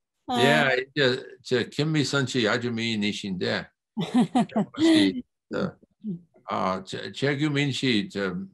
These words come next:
Speaker 2: 저 남자분이신데 <laughs> 아, 그래요. 여기 박선영 씨 아주 미인이신데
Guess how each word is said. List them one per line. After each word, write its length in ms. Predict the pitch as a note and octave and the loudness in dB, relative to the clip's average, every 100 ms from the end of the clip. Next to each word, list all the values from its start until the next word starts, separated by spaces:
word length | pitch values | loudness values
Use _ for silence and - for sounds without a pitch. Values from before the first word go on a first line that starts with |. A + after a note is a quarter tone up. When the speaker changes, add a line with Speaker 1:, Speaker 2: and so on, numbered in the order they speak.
| _ _ - - | _ _ -20 -8
Speaker 2:
저 220 | F#2+ E2+ | -6 -2
남자분이신데 1200 | F#2+ B2 B2 G#2+ G2 F2+ F2 - F2+ F2 E2 F2 - _ _ - | 0 0 0 -2 -2 -2 -4 -6 -4 -2 -2 -4 -12 _ _ -20
<laughs> 720 | - F2+ F#2+ A2 - G#2 G2 _ - - - - _ _ _ _ - | -16 -16 -12 -14 -12 -14 -14 _ -20 -20 -20 -20 _ _ _ _ -4
아, 520 | F#2+ B2 E3 E3 D3 | 2 4 4 4 2
그래요. 640 | - C#3+ D3+ C3 G2+ F#2+ - | 0 0 4 4 2 -2 -4
여기 320 | A#2+ C3+ C3 B2+ | -2 2 0 0
박선영 580 | C#3+ - D#3 C#3 C#3 | -4 -2 -2 0 0
씨 180 | A2+ G#2 | 0 2
아주 240 | G2 A#2 A2+ | 2 0 -4
미인이신데 880 | A2+ A2+ G#2+ F#2+ G2+ F2+ F2 D#2+ | -2 -2 -2 -4 -6 -4 -4 -6